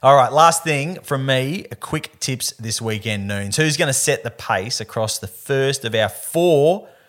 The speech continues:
consecutive, four, I still can't believe, four <laughs> consecutive weekends at Sydney Motorsport Park?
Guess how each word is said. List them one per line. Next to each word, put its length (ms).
consecutive, 1000
four, 480
I 60
still 240
can't 180
believe, 320
four 240
<laughs> 20
consecutive 560
weekends 480
at 60
Sydney 320
Motorsport 480
Park? 380